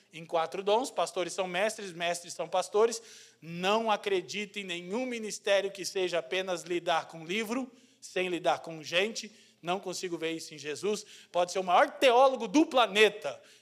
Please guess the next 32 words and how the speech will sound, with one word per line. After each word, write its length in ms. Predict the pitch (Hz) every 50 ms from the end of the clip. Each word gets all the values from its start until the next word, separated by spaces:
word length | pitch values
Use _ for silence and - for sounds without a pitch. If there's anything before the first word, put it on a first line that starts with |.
| _ _ _
Tem 220 | - 196 196 190 185
que 240 | 185 - - 196
ter 200 | 185 - 180 175
cheiro 480 | 175 - - 170 160 160 156 156 165 - -
de 140 | 170 180 165
gente. 440 | 143 139 139 135 127 123 - - _ _ _ _ _ -
Eu 140 | 156 170 190
me 80 | 208
esmerei 880 | 208 196 196 226 233 214 190 180 185 196 214 240 240 - - - - -
e 140 | - 165 175
eu 100 | 185 190
me 100 | 214 220
esmero, 520 | 214 175 160 165 170 180 190 220 254 254 233
assim 220 | 202 - 220 226
como 160 | 254 240 226
os 60 | 208 -
pastores 440 | - 202 180 - - 233 233 233 226
dessa 220 | 226 190 - -
comunidade, 640 | - 196 190 196 185 175 160 156 165 196 202 196 208 - - - - -
nos 220 | 170 185 180 -
livros 420 | 147 156 160 185 240 262 254 220 190
e 60 | 220
na 100 | 214 190
boa 240 | 175 170 190 214 208
teologia. 640 | 208 214 202 202 190 160 139 160 180 185 170 170 - - - - -
Ontem 240 | - 160 175 175 196
eu 80 | 196 196
disse, 260 | 180 196 220 208 -
mencionei 340 | 202 185 180 - 185 185 190
no 100 | 208 220
primeiro 320 | 208 214 202 196 202 196 190
culto, 400 | 196 - 190 208 214 208 -